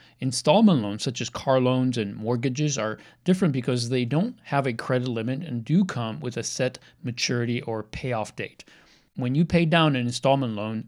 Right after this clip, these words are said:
to zero, the account then is closed. So a key formula that's used to calculate your credit score is called your credit utilization ratio. It's used only on revolving accounts.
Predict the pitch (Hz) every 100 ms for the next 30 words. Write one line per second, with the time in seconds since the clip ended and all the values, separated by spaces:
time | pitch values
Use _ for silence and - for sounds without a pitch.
0 | - - 113 123 139 110 107 120 107 120
1 | 117 113 107 101 - - 110 101 - -
2 | _ - - - 143 185 220 214 185 165
3 | 147 127 - 143 - 127 123 123 127 123
4 | 120 113 - 131 135 127 - 104 104 -
5 | _ - - _ 127 - 127 120 160 120
6 | 107 - 120 117 123 120 120 110 110 110
7 | 107 - 101 101 _ _ 110 104 110 -
8 | 101 - _ - - - 143 135 156 156
9 | 180 156 147 123 117 117 113 120 117 120
10 | - 127 110 -